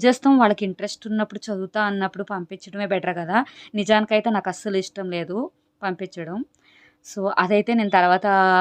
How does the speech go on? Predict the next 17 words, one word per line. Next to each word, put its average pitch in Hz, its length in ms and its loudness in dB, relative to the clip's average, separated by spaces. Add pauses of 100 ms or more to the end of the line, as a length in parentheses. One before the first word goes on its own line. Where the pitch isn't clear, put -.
(260)
వాడు 180 340 2 (520)
యూఎస్ 196 300 -6
వెళ్ళేటప్పుడు 196 400 0
తీసిన 185 480 -6
వీడియోలో 185 400 0
అయితే 190 200 0
నేను 208 100 -2
షేర్ 180 380 -2
చేస్తాను. 180 500 -8 (420)
ఇక్కడైతే 240 480 4
షాపింగ్ 247 560 4
ఇదేనండి 233 460 2 (100)
చేసింది. 202 540 0 (440)
బ్యాంగిల్స్ 208 460 0
తీసుకున్నాము 226 520 -4
అక్క 202 220 -4
నేను, 185 540 -4